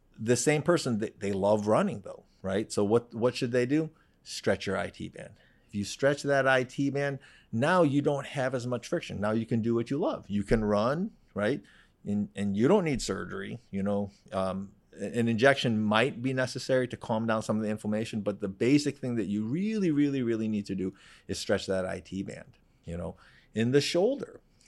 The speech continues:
right? So the, the shoulder, there's a condition called impingement. What impingement is, is where two bones in the shoulder pinch against each other when you raise your arm. These two bones are the acromion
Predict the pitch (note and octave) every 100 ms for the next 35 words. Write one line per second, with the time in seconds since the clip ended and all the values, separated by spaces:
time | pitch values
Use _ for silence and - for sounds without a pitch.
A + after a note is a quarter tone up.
0 | - G2 B2 - A2+ G#2+ - - - -
1 | - G#2+ G2+ - _ - G#2 G#2+ - F#3
2 | G#3 G3+ C3+ A#2 B2 A2+ A#2 B2+ G#2+ G2+
3 | G#2 G#2 F#2 F#2 G#2+ G#2 - F#3 F#2 F#2
4 | - - _ _ G#2 A2+ A2 - G#3+ G#3
5 | C#3+ F#2+ G2+ G2 - - _ _ _ -
6 | _ _ - A2+ G2+ A#2+ G#2+ - G3+ E3+
7 | D#3+ D#3+ C#3 B2+ A2 - A2+ G#2 G2+ -
8 | - _ - - C#3 C3 A#2+ A#2+ A#2+ G2
9 | G2+ G2 G2 F#2+ F#2+ F2+ F2+ F2 E2+ -
10 | - - _ _ A2+ A2 - C3 A2+ G#2+
11 | G2 F2+ F2+ E2 D2+ - G#2+ A#2 C3+ D3+